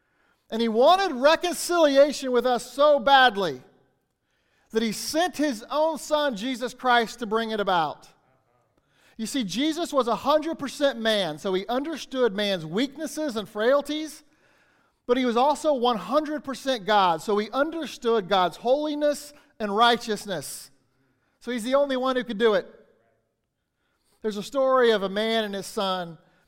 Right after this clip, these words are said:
who had a broken relationship to the point that they wouldn't even talk to each other, and th-, this went on for years. And, and one day, the man's wife, the, the, the son's mother, she got sick, and she ends up in the hospital, and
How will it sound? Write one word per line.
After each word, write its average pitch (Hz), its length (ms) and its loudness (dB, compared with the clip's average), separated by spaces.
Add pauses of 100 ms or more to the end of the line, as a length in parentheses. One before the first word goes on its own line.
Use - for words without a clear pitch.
(200)
who 190 140 -4
had 202 120 4
a 170 60 -2
broken 190 500 -2
relationship 175 840 -4 (540)
to 196 100 -6
the 175 80 -4
point 202 340 -4
that 175 60 -10
they 175 100 -2
wouldn't 185 300 -4
even 160 160 -10
talk 175 360 -2
to 165 100 -10
each 151 140 -10
other, 147 360 -6
and 139 100 -12
th-, 139 140 -16
this 147 180 -20
went 175 200 -6
on 170 180 -4
for 160 120 -12
years. 151 500 -6
And, 135 200 -18
and 156 140 -18
one 190 240 -2
day, 180 460 0
the 160 160 -8
man's 175 360 -6
wife, 160 500 -2
the, 156 140 -12
the, 143 320 -14 (220)
the 151 200 -14 (120)
son's 175 420 -8
mother, 151 380 -2 (460)
she - 160 -12
got 170 200 0
sick, 151 380 -4
and 131 180 -14
she 156 180 -12
ends 185 240 -6
up 180 200 -2
in 170 80 -8
the 151 80 -8
hospital, 160 720 -4
and 123 160 -14